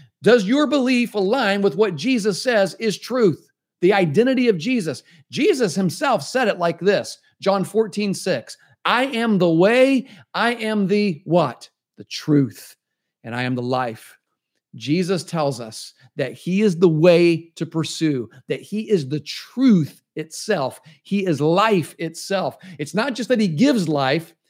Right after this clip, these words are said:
it's that he is the sustainer, the upholder of life. I mean, what kind of person calls themselves the truth anyway? "I am the truth,"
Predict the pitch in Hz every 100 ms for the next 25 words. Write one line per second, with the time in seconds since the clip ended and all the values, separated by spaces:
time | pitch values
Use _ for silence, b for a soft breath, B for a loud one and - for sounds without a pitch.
0 | _ 190 - 190 160 202 220 269 240 170
1 | 190 151 196 151 - 214 247 214 160 143
2 | 170 175 - 226 254 185 156 143 202 180
3 | 143 208 180 196 220 285 262 165 - 262
4 | - 175 143 247 247 170 180 160 190 160
5 | 139 151 - 214 226 143 196 185 143 113
6 | 117 143 143 143 - 165 143